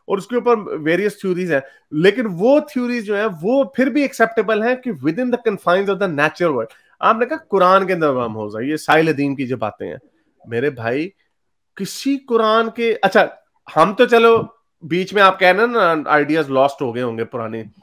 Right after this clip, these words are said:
तो ये जो इब्न कसीर और अल जलालैन वगैरह वो तो उसी जमाने के लोग थे, वो तो लिख पढ़, पढ़ रहे थे ना, वो नहीं कह सकते थे कि हाँ भाई ये टेलीपोर्ट,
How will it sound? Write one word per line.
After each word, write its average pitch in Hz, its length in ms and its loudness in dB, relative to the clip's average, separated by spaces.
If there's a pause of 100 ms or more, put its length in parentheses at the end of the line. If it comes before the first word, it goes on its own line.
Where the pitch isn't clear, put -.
(400)
तो 196 220 0
ये 170 200 6
जो 196 280 0
इब्न 160 220 -2
कसीर 156 460 -2
और 180 120 2
अल 165 140 4
जलालैन 160 460 2
वगैरह 147 320 2
वो 151 260 -2
तो 277 100 -2
उसी 247 180 -2
जमाने 247 300 4
के 202 80 0
लोग 131 300 -2
थे, 143 60 -10
वो 180 200 -4
तो 247 100 2
लिख 226 200 -2
पढ़, 196 160 -6
पढ़ 160 220 0
रहे 123 260 -2
थे 143 120 -12
ना, 208 60 -10
वो 175 180 -4
नहीं 285 100 -2
कह 330 160 4
सकते 247 260 -2
थे 220 120 -2
कि 208 80 -6
हाँ 147 200 0
भाई 240 140 -12
ये 262 100 -8
टेलीपोर्ट, 202 500 -2